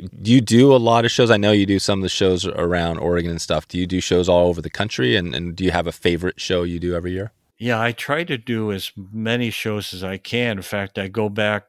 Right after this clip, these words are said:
Speaker 2: uh, I went back this March to Great Waters in Minneapolis. That is one of the in my opinion, nicest shows,
Speaker 1: Hmm.
Speaker 2: uh, of all time. I've done, uh, fly shows. I've actually gone out to Denver.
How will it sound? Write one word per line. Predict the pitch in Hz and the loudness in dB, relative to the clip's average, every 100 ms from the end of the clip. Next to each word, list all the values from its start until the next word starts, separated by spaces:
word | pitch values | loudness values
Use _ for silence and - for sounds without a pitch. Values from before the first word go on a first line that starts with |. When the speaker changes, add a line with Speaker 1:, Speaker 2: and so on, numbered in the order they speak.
| _ | _
Speaker 2:
uh, | 101 | -12
I | 95 92 | -10 -6
went | 98 117 110 | -2 -4 -2
back | 107 104 - | -2 -2 -4
this | 92 - | -8 -6
March | 98 110 113 - | -2 -2 -2 -6
to | - | -10
Great | 87 104 101 | -6 -2 -2
Waters | 90 95 104 117 101 92 92 | -2 -2 0 2 0 -4 -6
in | 92 | -6
Minneapolis. | 92 104 92 95 107 90 95 - | -4 -2 0 0 -2 -4 -8 0
That | 127 123 104 | 2 2 0
is | 101 92 | -4 -4
one | 95 98 | -6 -4
of | 95 | -4
the | 87 87 80 - - _ - | -6 -10 -12 -20 -20 _ -12
in | 98 | -8
my | 92 101 107 | -2 0 0
opinion, | 95 - 87 90 87 85 90 | -2 -6 -8 -8 -8 -12 -10
nicest | 90 101 110 113 98 - | -6 0 0 0 -6 -8
shows, | - 90 90 90 - - | -6 -4 -4 -6 -8 -2
Speaker 1:
Hmm. | 139 104 - - | 0 0 -6 -14
Speaker 2:
uh, | 92 85 85 - | -12 -12 -14 -6
of | 110 95 | -4 2
all | 101 98 | 2 2
time. | - 117 117 104 101 98 - | 0 0 2 2 -2 -6 -8
I've | 98 | -6
done, | 104 113 110 104 110 | 0 2 0 -6 -8
uh, | 107 98 98 | -4 -4 -4
fly | - - 107 107 | -6 -2 2 2
shows. | - 107 104 101 | 0 -2 -2 -2
I've | 95 92 | -6 -4
actually | 101 98 - 95 | -4 -4 -8 -12
gone | 92 95 95 | -10 -6 -4
out | 92 90 | -4 -8
to | - | -10
Denver. | 82 - 101 98 101 98 | -8 -4 -2 -2 -4 -6